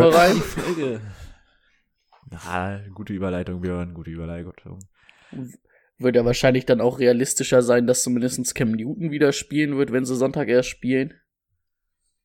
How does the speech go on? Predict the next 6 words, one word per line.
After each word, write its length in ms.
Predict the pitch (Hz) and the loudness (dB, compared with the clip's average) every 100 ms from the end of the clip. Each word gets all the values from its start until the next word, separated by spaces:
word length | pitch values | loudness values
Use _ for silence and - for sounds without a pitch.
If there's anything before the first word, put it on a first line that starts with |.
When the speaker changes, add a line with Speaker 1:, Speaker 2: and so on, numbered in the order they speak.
| _ _ | _ _
Speaker 2:
Schätze 320 | - 120 - | -8 -6 -4
ich 100 | 127 | -4
mal, 360 | 131 123 120 - | 0 0 -2 -6
viel 180 | _ 104 | _ -2
eventuell. 640 | 110 120 135 92 123 139 _ _ - | -2 -2 0 2 2 -2 _ _ -10
Ja, 280 | 90 101 | -6 -4